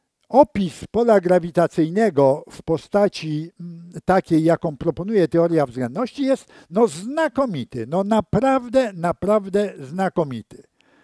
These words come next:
Możemy być dumni. Możemy być dumni. Oczywiście my, <clears throat>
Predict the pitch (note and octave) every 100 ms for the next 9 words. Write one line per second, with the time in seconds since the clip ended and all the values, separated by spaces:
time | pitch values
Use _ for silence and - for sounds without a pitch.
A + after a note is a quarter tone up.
0 | _ _ - D#3 F3 A#3 A#3+ A3+ G3 D#3+
1 | G3+ C3+ D3+ D#3 A#2+ G2 G2+ A2 _ _
2 | _ _ _ _ _ _ _ _ _ -
3 | D#3+ G3+ G#3 F#3 D3+ B2 B2 C3 C3+ G3
4 | B3+ F#3+ - E3+ F#3 - F3+ C#3+ _ _
5 | - D3+ F#3 E3+ G#3 A4 - D3